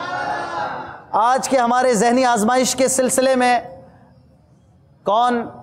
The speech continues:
सबकत ले गया और कौन आगे बढ़ गया, आइए आपको स्कोर, स्कोर बोर्ड दिखाते हैं। हमारे मदरसतुल मदीना बगदादी के मदनी मुन्ने आज बीस नंबर हैं इनके और जामियातुल मदीना अजमेरी के मदनी मुन्नों के अठारह नंबर हैं।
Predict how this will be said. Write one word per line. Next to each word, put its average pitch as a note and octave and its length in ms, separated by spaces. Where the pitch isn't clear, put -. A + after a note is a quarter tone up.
सबकत G3+ 480
ले A#3 160
गया A3+ 280
और G#3+ 280
कौन G#3+ 260
आगे G3+ 240
बढ़ G#3+ 140
गया, G#3 260
आइए G3 200
आपको G3 300
स्कोर, F#3+ 520
स्कोर G3+ 280
बोर्ड G3 220
दिखाते G#3+ 380
हैं। G3 180
हमारे A3 380
मदरसतुल A3 580
मदीना A3 380
बगदादी G#3 480
के B3 140
मदनी A3 300
मुन्ने A3 300
आज G#3+ 360
बीस G3+ 380
नंबर A#3 280
हैं A#3+ 120
इनके A3+ 340
और G3 220
जामियातुल G#3+ 480
मदीना G#3 320
अजमेरी G3+ 400
के G#3+ 160
मदनी G3 280
मुन्नों F#3+ 300
के G3+ 140
अठारह G3+ 500
नंबर F#3+ 280
हैं। E3 160